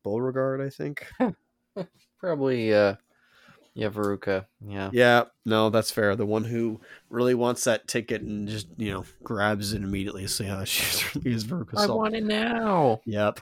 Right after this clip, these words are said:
Speaker 2: <laughs>
Speaker 1: Oh, golly, yeah, you're, <laughs> no, exactly. I can, I can hear the voice in my head right now. Um,
Speaker 2: Yep. <laughs>
Speaker 1: yeah, and all her, like,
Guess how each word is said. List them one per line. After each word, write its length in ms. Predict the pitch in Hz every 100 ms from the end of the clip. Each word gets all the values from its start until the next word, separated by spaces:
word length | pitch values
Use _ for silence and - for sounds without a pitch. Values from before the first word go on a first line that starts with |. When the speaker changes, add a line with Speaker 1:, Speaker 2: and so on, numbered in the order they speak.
| -
Speaker 2:
<laughs> 140 | - 180 - -
Speaker 1:
Oh, 240 | 123 101
golly, 320 | - 107 95
yeah, 180 | 98 101
you're, 160 | 98 101 - - - -
<laughs> 400 | - - _ -
no, 120 | 120
exactly. 480 | 104 104 123 165 110 -
I 60 |
can, 160 | 117 123
I 120 | 113
can 100 | 135
hear 200 | 127 151
the 200 | 135 135
voice 260 | 117 123 127
in 60 | 131
my 80 | 127
head 120 | 131
right 140 | 127
now. 180 | 131 98 - - -
Um, 380 | 127 135 135 120
Speaker 2:
Yep. 220 | 107 - - 123 -
<laughs> 540 | 165 - _ _ _
Speaker 1:
yeah, 260 | 131 139 135
and 80 |
all 180 | 139 156
her, 300 | 160 151 147
like, 600 | 139 123 107 - - -